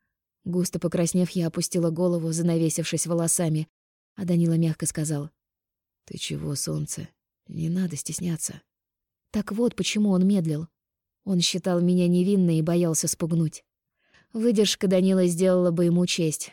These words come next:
если бы я в самом деле была двадцатилетней девственницей. Вот почему он смотрит на меня так нежно и ласково. «Мы не будем торопиться, да, Аль?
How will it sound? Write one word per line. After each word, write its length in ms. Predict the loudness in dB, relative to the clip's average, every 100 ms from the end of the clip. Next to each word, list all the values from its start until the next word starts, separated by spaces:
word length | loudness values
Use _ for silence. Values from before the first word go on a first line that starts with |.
| _
если 240 | -8 -6 -4
бы 120 | -2
я 140 | -2
в 60 | 0
самом 400 | 0 0 2 0
деле 240 | 2 0
была 240 | 2 0 0
двадцатилетней 720 | -2 -4 -2 0 2 2 0
девственницей. 800 | 2 -2 -4 -4 -4 -4 -8 -10 _ _ _ _ _ -10
Вот 320 | -4 -4 -4
почему 380 | -6 -2 0 2
он 120 | 2
смотрит 480 | 0 0 0 0 0
на 60 |
меня 320 | 0 2 0 0
так 220 | -4 0
нежно 440 | 0 2 2 2
и 40 | 2
ласково. 540 | 0 -2 -4 -6 -8 _ _ _ _ _ _ _ _ -8
«Мы 160 | -2 0
не 100 | 0
будем 260 | 0 -4
торопиться, 560 | -8 -10 -8 -10 -10 -14 _ -14
да, 220 | -8 -8 -8
Аль? 220 | -12